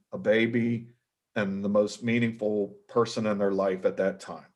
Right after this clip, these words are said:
That's, that's really what they all have in common.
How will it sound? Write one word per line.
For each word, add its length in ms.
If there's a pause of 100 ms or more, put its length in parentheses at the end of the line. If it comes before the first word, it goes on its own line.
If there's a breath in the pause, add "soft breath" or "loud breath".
(600)
That's, 440 (220)
that's 280
really 360
what 220
they 100
all 220
have 240
in 100
common. 380